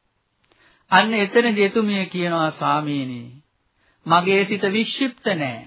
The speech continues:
මගේ සිත කලබල නෑ. මගේ සිත ශෝක නෑ, දුක් නෑ. මේ බලන්න ස්වාමීනි. මේ දාණය මං මේ විදියට පිළියෙල කරගෙන ඔබ වහන්සේලාට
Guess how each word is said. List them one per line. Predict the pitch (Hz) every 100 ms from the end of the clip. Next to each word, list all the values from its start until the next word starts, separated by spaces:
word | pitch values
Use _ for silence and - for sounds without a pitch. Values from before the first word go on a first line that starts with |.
| - _ _ _ _ _ _ _ _ -
මගේ | 156 165 180 185
සිත | 220 214
කලබල | 220 214 240 247 220
නෑ. | 190 156 120 - _ _ _ _ _ _ _ 139
මගේ | 156 165 180 180
සිත | 190 202 214 226 180 143 -
ශෝක | - 185 226 240
නෑ, | 202 185 180
දුක් | 156 190 190
නෑ. | 175 165 139 123 - _ _ _ _ -
මේ | 160 165
බලන්න | 165 165 165 160
ස්වාමීනි. | - 147 139 135 127 117 - _ _ _ _ _ _ -
මේ | 202 208
දාණය | 180 196 226 226 214
මං | 196 196 190
මේ | 180 190
විදියට | 196 185 190 185 180
පිළියෙල | 175 185 180
කරගෙන | 175 170 170 165 160 151 143 - _ _ _ _
ඔබ | 147
වහන්සේලාට | 151 156 165 170 - 180 180 180 180